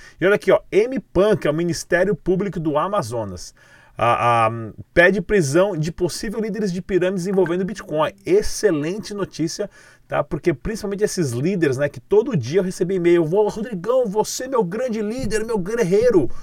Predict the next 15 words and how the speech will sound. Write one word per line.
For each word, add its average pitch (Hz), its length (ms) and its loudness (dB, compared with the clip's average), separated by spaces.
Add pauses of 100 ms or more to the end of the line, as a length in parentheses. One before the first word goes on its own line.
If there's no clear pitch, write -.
(300)
Você 208 440 0
que 220 80 -8
é 240 40 -6
um 214 60 -4
cara 220 300 -4
aí 202 160 0
que 185 260 -4 (280)
pode 190 200 0
ser 214 240 -2
coach, 214 460 4
pode 214 240 -2
ensinar 208 300 -6
as 208 100 -8
pessoas 202 600 -4
a, 190 200 -2